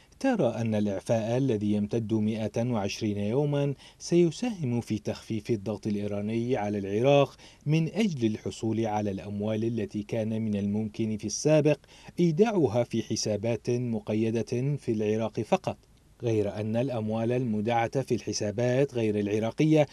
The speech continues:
ستكون مقيدة بحسب المسؤولين في الإدارة الأمريكية شأنها شأن تلك المودعة في البنوك العراقية،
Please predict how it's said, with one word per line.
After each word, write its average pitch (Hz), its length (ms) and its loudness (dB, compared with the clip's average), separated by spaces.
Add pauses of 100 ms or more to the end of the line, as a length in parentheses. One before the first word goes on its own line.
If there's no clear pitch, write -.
(140)
ستكون 170 680 0
مقيدة 107 760 0
بحسب 107 680 -4
المسؤولين 110 680 -2
في 117 140 -4
الإدارة 104 520 0
الأمريكية 110 720 2 (220)
شأنها 113 680 -4
شأن 101 460 -4
تلك 110 300 -4
المودعة 113 640 0
في 143 160 -2
البنوك 107 420 -2
العراقية، 110 680 2